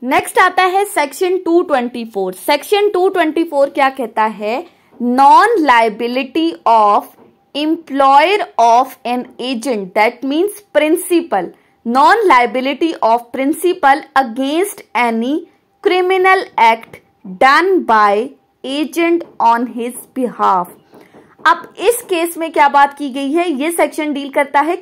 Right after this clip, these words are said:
क्रिमिनल एक्ट की परफॉर्मेंस के लिए। अब ये जो सेक्शन में क्रिमिनल एक्ट की बात की है, क्रिमिनल एक्ट क्या है? The one which is unlawful act, कोई भी ऐसा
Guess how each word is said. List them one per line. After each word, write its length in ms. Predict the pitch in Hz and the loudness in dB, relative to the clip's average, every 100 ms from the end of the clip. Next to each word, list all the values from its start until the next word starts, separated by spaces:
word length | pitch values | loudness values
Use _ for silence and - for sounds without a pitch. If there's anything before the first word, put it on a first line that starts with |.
| - | -6
क्रिमिनल 520 | 359 381 392 381 320 - | -2 0 0 0 0 0
एक्ट 180 | 247 - | -2 -4
की 80 | 254 | -10
परफॉर्मेंस 640 | 240 208 214 196 190 202 | -8 -6 -6 -6 -6 -12
के 120 | - | -12
लिए। 160 | 190 170 | -12 -4
अब 120 | 302 277 226 | -2 -2 -4
ये 160 | 311 | -2
जो 160 | 403 466 | 2 0
सेक्शन 520 | - 311 277 370 349 | 0 -4 -2 -6 -4
में 160 | 339 339 | -6 -6
क्रिमिनल 480 | 320 349 359 381 349 - | -6 -4 -2 -4 -4 -6
एक्ट 200 | 247 - | -6 -8
की 140 | 269 | -4
बात 260 | 226 202 202 | 0 0 -2
की 200 | 208 202 | -12 -8
है, 100 | 190 | -8
क्रिमिनल 500 | 208 302 359 359 359 - | -4 -2 2 0 0 -2
एक्ट 180 | 320 - | -4 -2
क्या 140 | 339 | -2
है? 180 | 330 381 370 | 0 -4 0
The 140 | 233 196 | -2 2
one 260 | 240 339 285 | 0 2 -2
which 200 | 285 339 | -4 -6
is 180 | 370 - _ _ - | -8 -10 _ _ -2
unlawful 680 | 330 381 269 220 208 202 185 - | 0 2 2 0 0 -8 -8 -8
act, 220 | 185 - | -10 -10
कोई 240 | - 294 359 | -2 0 2
भी 160 | 320 | 0
ऐसा 380 | 320 233 269 294 | -2 -2 -2 -2